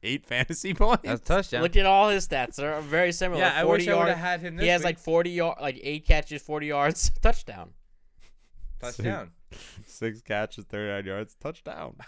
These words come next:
Speaker 1: <laughs> Three catches, forty-six yards, touchdown.
Speaker 3: Touchdown. <laughs> It's, it's
Speaker 1: Mm.
Speaker 3: every week.
Speaker 1: I just, I don't know.
Speaker 2: That's what you're looking for is consistency. There's
Speaker 1: Yeah,
Speaker 2: some
Speaker 1: I'd,
Speaker 2: players you
Speaker 1: I'd,
Speaker 2: just need consistency from.
Speaker 1: <clears throat> I would rather him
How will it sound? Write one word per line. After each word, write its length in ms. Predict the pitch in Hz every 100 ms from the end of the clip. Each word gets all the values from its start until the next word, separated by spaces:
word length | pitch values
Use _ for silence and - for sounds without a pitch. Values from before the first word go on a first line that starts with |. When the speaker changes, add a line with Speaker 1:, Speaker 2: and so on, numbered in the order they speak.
| - - -
Speaker 1:
<laughs> 920 | 370 - 294 - - - - - _ -
Three 180 | 127
catches, 440 | 135 - 135 - 120
forty-six 680 | - 113 117 117 117 113 110
yards, 220 | 123 113 -
touchdown. 320 | 104 - 135
Speaker 3:
Touchdown. 480 | 113 - 269 247 98 - -
<laughs> 240 | - 143
It's, 180 | 208 175
it's 240 | 151 175
Speaker 1:
Mm. 40 | 202
Speaker 3:
every 260 | 214 196
week. 460 | 202 262 156 - - -
Speaker 1:
I 320 | - 90 98 85
just, 200 | - - -
I 20 | -
don't 200 | - -
know. 80 | -
Speaker 2:
That's 160 | - 165
what 60 | 208
you're 100 | 208
looking 160 | 233
for 140 | 202 151
is 100 | -
consistency. 640 | 160 202 208 147 110 82 _ _ _ - -
There's 160 | 107
Speaker 1:
Yeah, 40 | 98
Speaker 2:
some 180 | 208
Speaker 1:
I'd, 40 | 202
Speaker 2:
players 220 | 190 196
you 60 | 185
Speaker 1:
I'd, 80 | 170
Speaker 2:
just 160 | 180
need 100 | 185
consistency 560 | 175 165 214 - 135 -
from. 220 | 151 151 -
Speaker 1:
<clears throat> 60 |
I 140 | 135 165
would 160 | 175
rather 460 | 143 147 135 143 151
him 380 | 135 127 127